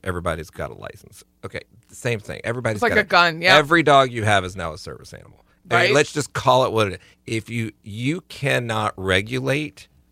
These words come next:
Speaker 1: things that you're not going to regulate. Period. You can't. So quit trying and quit making yourself look stupid. <laughs> I mean, it just bothers me.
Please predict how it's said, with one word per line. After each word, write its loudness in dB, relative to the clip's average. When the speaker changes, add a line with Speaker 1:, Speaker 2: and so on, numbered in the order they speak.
Speaker 1:
things -6
that -10
you're -6
not -6
going -16
to -20
regulate. -20
Period. -6
You -10
can't. -14
So -6
quit -2
trying -6
and -8
quit -4
making -10
yourself -14
look -18
stupid. -18
<laughs> -20
I -6
mean, -2
it -4
just -4
bothers 0
me. -14